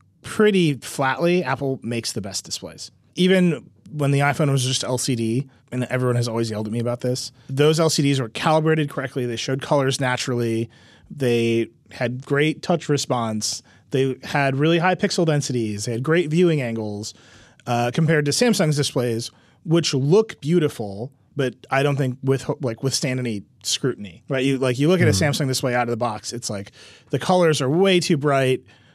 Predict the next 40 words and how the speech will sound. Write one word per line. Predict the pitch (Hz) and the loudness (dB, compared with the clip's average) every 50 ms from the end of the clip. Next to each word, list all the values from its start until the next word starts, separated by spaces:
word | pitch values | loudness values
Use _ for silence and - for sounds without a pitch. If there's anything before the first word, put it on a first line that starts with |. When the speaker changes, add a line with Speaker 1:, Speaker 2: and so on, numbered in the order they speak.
| _ _ | _ _
Speaker 1:
The | 139 135 | -2 0
reds | 131 156 156 156 156 143 147 | 2 4 4 4 2 2 0
in | 139 | -2
particular | 139 135 123 143 123 139 131 127 127 | -2 -2 -2 -2 -2 0 0 0 0
can | - 127 | -2 -2
be | 123 117 117 - | -2 -2 -2 -2
insanely | 117 127 123 117 - - - 151 151 151 151 147 147 139 | -2 -4 -4 -2 -2 -2 0 2 2 2 2 2 2 2
oversaturated. | 131 135 127 131 127 - - 120 117 - - 123 120 113 117 | 2 2 2 0 0 0 0 -2 -2 -2 -2 -2 -2 -2 -2
Reds | 117 117 120 120 113 | -2 -2 -2 -2 -2
and | 123 117 | -2 -2
oranges | 110 113 113 117 117 117 113 110 | -2 -2 -4 -2 -2 -2 -2 -2
in | 123 120 | -4 -4
that | 113 117 | -6 -6
spectrum | - - 117 - - 117 | -6 -6 -6 -6 -6 -8
can | 117 - 113 | -6 -4 -4
be | 104 110 | -4 -4
wildly | 113 120 131 147 160 160 156 151 139 135 131 | -2 -2 0 2 2 4 4 2 2 2 0
oversaturated. | 120 120 113 113 110 - 113 110 - - 113 104 110 107 101 101 101 - - - - - - - | 0 0 -2 -4 -4 -4 -4 -4 -4 -6 -6 -6 -4 -6 -6 -8 -8 -10 -14 -18 -20 -10 -2 2
I, | 208 247 240 175 | 4 4 4 4
I, | 190 | 2
they | 160 175 185 180 175 | 2 2 2 4 4
just | 175 170 - | 2 2 2
don't, | 233 226 | 2 2
like, | 202 202 - | 2 2 0
look | 143 117 113 120 135 139 - _ _ _ _ | 0 -2 -2 0 0 0 -2 _ _ _ _
good. | - 127 113 101 87 85 107 131 _ _ _ _ - | -4 -4 -4 -4 -6 -10 -14 -16 _ _ _ _ -4
The | 151 147 135 | -2 0 0
Pixel | 127 - 185 214 - - 202 175 160 147 127 | 2 2 2 2 4 4 4 4 4 4 2
two | - - - 254 247 240 | 0 2 4 4 6 6
display | 185 160 - - - 139 127 120 | 6 4 2 0 0 0 0 0
last | 113 113 117 - - | -2 -4 -6 -6 -6
year, | 113 107 107 107 104 110 123 - _ _ _ _ _ | -6 -6 -6 -6 -8 -8 -10 -12 _ _ _ _ _
like | - 131 127 | -4 -4 -2
Dieter | 143 147 127 | 0 0 0
was | 131 123 | 0 0
saying, | - 135 117 113 110 107 107 104 | 0 -2 -2 -2 -2 -4 -2 -2
Speaker 2:
The | 123 123 | -2 0
two | - 185 180 | 2 2 2
X | 143 127 - | 2 2 2
L. | 131 110 98 | 0 0 0